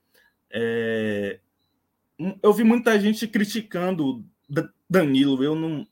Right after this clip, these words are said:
eu não vou defender, mas também não me sinto à, à vontade pra criticar pela forma que o chute foi, tá? É, é, muitas vezes, é, o goleiro não, não consegue direcionar,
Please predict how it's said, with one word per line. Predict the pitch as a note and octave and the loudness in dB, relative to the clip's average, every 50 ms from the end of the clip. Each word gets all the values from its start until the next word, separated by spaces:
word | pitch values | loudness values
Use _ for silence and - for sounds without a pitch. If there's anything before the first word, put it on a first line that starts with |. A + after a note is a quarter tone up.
| _ _ _ _ _ _ _ _ - | _ _ _ _ _ _ _ _ -6
eu | B2+ D#3+ | -6 -4
não | F3+ F3+ E3 | -2 -2 -2
vou | C#3+ D#3 D#3+ | 0 0 2
defender, | D3 D#3 D#3 D#3 - D3+ B2+ A#2+ B2+ C#3 D3 | 4 2 2 2 -2 -8 -6 -4 -2 -2 -2
mas | D#3 D#3+ D#3 D#3 - | 0 -2 -4 -4 -6
também | - F3+ E3+ D#3+ D#3 F3 | -10 -8 -8 -6 -6 -6
não | F3+ F#3 F#3 G3 G3+ | -6 -4 -4 -2 -2
me | G3 F#3+ | -4 -6
sinto | - - F#3 F#3+ - F3+ | -6 -8 -8 -4 0 0
à, | F#3 - D#3+ | 0 0 0
à | |
vontade | D3+ E3+ F#3 D#3+ - - D#3 D#3+ D#3 F#3 | -2 -4 -6 -6 0 0 0 2 0 -2
pra | E3 - F3+ F#3 | -2 2 2 2
criticar | - - _ - G3 G3 F#3+ - E3+ D#3 - D3+ C#3+ - - | 2 0 _ -4 -4 -4 -4 -4 -8 -4 0 0 0 0 2
pela | - G#3+ G#3+ A3+ A#3 | 0 2 4 4 2
forma | A3+ - G3+ G#3 G#3+ G#3 | 2 0 0 2 2 2
que | G#3+ A3+ | 0 -2
o | G#3+ | -2
chute | G#3 - G#3 G3 G3+ | -2 -4 -8 -10 -10
foi, | - - C#3 C3+ B2+ B2 B2 _ _ _ _ _ _ _ _ _ | -12 -8 -6 -4 -4 -6 -8 _ _ _ _ _ _ _ _ _
tá? | - G#2 A2 C3+ D#3+ - _ _ _ _ _ _ _ _ _ _ _ _ _ _ _ _ | -6 -4 -4 -4 -4 -8 _ _ _ _ _ _ _ _ _ _ _ _ _ _ _ _
É, | - A#2 A2+ A2+ - - G#2 A2 A2 | -6 -4 -4 -4 -4 -6 -6 -4 -4
é, | G#2 | -4
muitas | - C#3 D#3 F#3+ G#3 G#3 G#3 F3 D3 A#2 A#2 | -2 -2 -2 -2 0 2 2 0 0 -2 -2
vezes, | A#2+ C3+ D#3+ F3+ F3+ D3+ C3+ G#2+ G#2+ - - - - - - _ _ - | -2 0 0 0 -2 -2 -6 -8 -8 -10 -12 -14 -18 -20 -20 _ _ -10
é, | G#2 A2 G#2+ A2 G#2 G2 F#2+ F#2 F2+ _ _ _ _ _ _ _ _ _ - | -6 -6 -4 -4 -4 -4 -6 -8 -10 _ _ _ _ _ _ _ _ _ -4
o | - D3+ | -4 -2
goleiro | D#3 D#3 E3 D3+ D3+ D#3+ F3 F3+ F3+ | 0 0 0 2 2 2 2 0 0
não, | F3+ F3+ F#3 G3+ G3+ F#3+ E3+ - _ _ _ _ _ _ _ _ - | 0 0 0 0 0 -2 -4 -8 _ _ _ _ _ _ _ _ -8
não | - D#3+ G3 G3+ | -4 -4 -2 -2
consegue | - G#3 G3+ G3 - G3+ G3 F#3+ G#3 | 0 -2 -2 -2 0 0 0 0 0
direcionar, | F3 F#3+ G3+ F#3+ F#3+ G3+ G3+ - - G#3 F#3 D#3 C3 B2+ A#2+ A#2+ - _ | 0 0 2 4 4 2 2 0 -4 -2 -2 0 0 0 -2 -2 -4 _